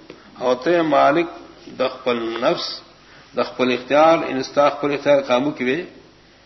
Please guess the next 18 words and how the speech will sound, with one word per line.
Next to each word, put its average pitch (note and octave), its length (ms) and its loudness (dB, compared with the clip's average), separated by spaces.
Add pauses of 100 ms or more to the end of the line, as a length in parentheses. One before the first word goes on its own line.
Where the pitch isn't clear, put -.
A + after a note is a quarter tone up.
(880)
دا C3+ 140 2
خو C#3+ 100 -2
ته D3 120 -8
د C#3+ 40 -4
مجبورۍ B2+ 500 -2
نه F3+ 60 4
وي F3 120 2
چې D3 100 -6
که D3 180 -2
ځان C#3 280 0
خلاص A#2+ 300 0
یې. F#2+ 100 -12 (560)
نو A2+ 80 -8
کا-، C3 480 6
ته D3+ 60 -4
به D#3 140 0
کامیاب C3 420 0
شوې E3+ 200 0